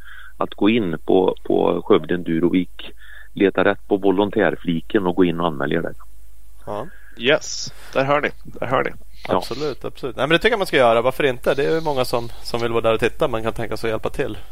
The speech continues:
Speaker 2: Eh, så att det vore
Speaker 1: Ja.
Speaker 2: ju svinkul. Och det är
Speaker 1: Ja.
Speaker 2: jävligt kul det ni gör. Och det låter ju, blir man ju jävligt taggad på också. Ett Six Days hade ju såklart varit riktigt coolt. Eh, så
Speaker 1: Ja.
Speaker 2: att, eh.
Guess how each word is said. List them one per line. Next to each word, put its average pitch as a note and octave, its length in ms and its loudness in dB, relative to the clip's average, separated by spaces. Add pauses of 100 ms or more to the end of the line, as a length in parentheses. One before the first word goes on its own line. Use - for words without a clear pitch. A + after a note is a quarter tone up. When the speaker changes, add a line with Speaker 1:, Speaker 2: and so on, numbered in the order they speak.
(160)
Speaker 2:
Eh, G#2+ 240 -6
så - 160 -10
att - 80 -12
det - 80 -10
vore C#2+ 180 -8
Speaker 1:
Ja. B2 140 2
Speaker 2:
ju - 360 -10
svinkul. A2 480 -12 (100)
Och B2 100 -10
det - 60 -2
är F3 40 4
Speaker 1:
Ja. F3 60 6
Speaker 2:
jävligt C#3+ 200 4
kul D#3 200 0
det C#3 100 2
ni C3+ 60 0
gör. B2+ 360 4
Och A#2+ 80 2
det B2 80 -6
låter C#3 300 -4
ju, A#2+ 480 -2
blir C#3+ 200 -4
man C3 160 -2
ju B2+ 120 -2
jävligt A#2 200 -2
taggad A#2 300 0
på A2+ 80 -2
också. C3 280 -2 (120)
Ett - 100 -6
Six - 260 0
Days A#2+ 220 0
hade B2+ 120 -4
ju B2 60 -4
såklart A2 300 -2
varit G#2+ 240 0
riktigt - 280 -4
coolt. - 320 -4 (600)
Eh, A#2 380 -6
så - 160 -2
Speaker 1:
Ja. B2+ 180 6
Speaker 2:
att, - 120 -6
eh. A2+ 60 -8